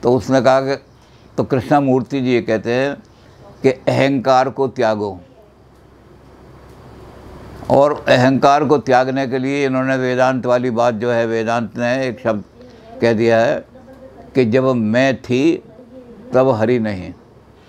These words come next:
जब मेरे अंदर मैं थी तब भगवान नहीं आ सकते थे,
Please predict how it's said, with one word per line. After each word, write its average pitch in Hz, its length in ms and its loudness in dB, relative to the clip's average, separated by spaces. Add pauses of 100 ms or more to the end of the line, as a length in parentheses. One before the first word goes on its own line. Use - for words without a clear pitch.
(600)
जब 139 160 4
मेरे 135 300 4
अंदर 143 280 2
मैं 135 260 0
थी 147 320 -6 (460)
तब 117 160 0
भगवान 123 380 2
नहीं 139 160 -2
आ 127 120 -2
सकते 101 340 -10
थे, 95 160 -14